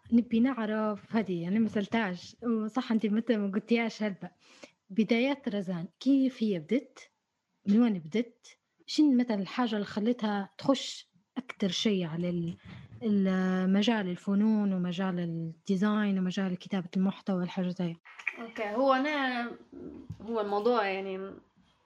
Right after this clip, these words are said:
Speaker 2: آه، منقسم لجزئين، تمام. آه، في، آه، أول شيء أنا زمان كنت نحب نخدم على ال-، كنت نحب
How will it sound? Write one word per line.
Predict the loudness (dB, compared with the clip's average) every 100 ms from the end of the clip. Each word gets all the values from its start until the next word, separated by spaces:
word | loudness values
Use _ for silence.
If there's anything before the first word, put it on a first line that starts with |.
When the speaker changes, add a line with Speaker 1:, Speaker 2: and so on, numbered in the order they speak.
| -14
Speaker 2:
آه، | -10 -8 -8
منقسم | -6 -4 -2 -4 -4 -4
لجزئين، | -2 -2 -2 -4 -4
تمام. | -6 -6 -6 -8 -14 -20 -20 -20 -20 -20 -8 -2
آه، | 0 0 -2 -2 -2 -4
في، | -4 0 2 2 2
آه، | 0 0 0 2
أول | 2 0
شيء | 0 -2 0
أنا | 0
زمان | 0 2 2 0
كنت | -10 -12
نحب | -12 -10 -10 -12 -10
نخدم | -10 -8 -8 -6
على | -8
ال-، | -8 -8 -8 -10 -14 -18 -20 -12
كنت | -12 -8
نحب | -8